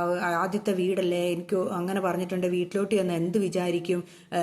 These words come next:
പ്രശ്നമാണെന്ന് പറഞ്ഞാൽ അച്ഛനും അമ്മയും എന്ത് വിചാരിക്കും, അവർ വിഷമിക്കണ്ടല്ലോ എന്ന് അത് സഹിക്കും. എന്നാ വെച്ചാൽ തൻ്റേടിയായ പെങ്കൊച്ചിൻ്റെ അടുത്ത് ഇവൻ ഇങ്ങനത്തെ കാണിക്കുമോ? ഒറ്റ ദിവസമേ കാണിക്കുള്ളൂ, ഓരോ ഒറ്റ എണ്ണം കൊടുത്തേക്കണം, അവിടെ വീഴണം.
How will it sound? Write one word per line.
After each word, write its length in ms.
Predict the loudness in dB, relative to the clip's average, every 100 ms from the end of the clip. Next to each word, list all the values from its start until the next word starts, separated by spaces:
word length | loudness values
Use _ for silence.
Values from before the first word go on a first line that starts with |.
| 0
പ്രശ്നമാണെന്ന് 580 | -2 -2 2 2 2 0
പറഞ്ഞാൽ 220 | 0 0
അച്ഛനും 260 | -2 -2 -2
അമ്മയും 200 | 0 0
എന്ത് 120 | 2
വിചാരിക്കും, 420 | 2 2 0 0
അവർ 140 | 0 2
വിഷമിക്കണ്ടല്ലോ 680 | 0 0 -2 0 0 2
എന്ന് 140 | 2 0
അത് 80 | 2
സഹിക്കും. 520 | 4 2 2 -2 -2 -6 -20 -20 -2
എന്നാ 220 | 2 4
വെച്ചാൽ 240 | 4 2 2
തൻ്റേടിയായ 600 | 0 2 4 4 4 4
പെങ്കൊച്ചിൻ്റെ 460 | 2 0 2 2 2
അടുത്ത് 160 | 2
ഇവൻ 100 | 0 0
ഇങ്ങനത്തെ 300 | -2 -2 0
കാണിക്കുമോ? 400 | 0 0 0 -2 -6 -20 -4
ഒറ്റ 300 | 0 0 2
ദിവസമേ 340 | 4 4 4 2
കാണിക്കുള്ളൂ, 380 | 2 0 0 2
ഓരോ 140 | 2 2
ഒറ്റ 220 | 0 2
എണ്ണം 260 | 2 2 2
കൊടുത്തേക്കണം, 500 | 0 0 -2 -2 -6 -12 _ _ _ _ _ -8
അവിടെ 340 | -6 0 2
വീഴണം. 360 | 4 4 2 -4